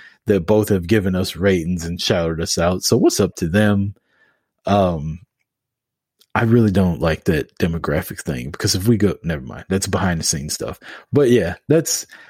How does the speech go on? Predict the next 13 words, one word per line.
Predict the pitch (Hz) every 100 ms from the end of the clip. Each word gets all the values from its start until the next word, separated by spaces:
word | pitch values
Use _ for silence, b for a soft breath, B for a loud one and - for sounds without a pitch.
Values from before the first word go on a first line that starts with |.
| B -
that's | 151 226 -
crazy | 180 147 120
that | 113 -
we | 107
did | 95 104 92
that. | 92 82 -
I |
mean, | 143 147
obviously | 120 190 160 - 113
Santana | 104 110 110 143 98
Garrett | 101 190 -
listens, | 92 - 135 190 -
right? | - 160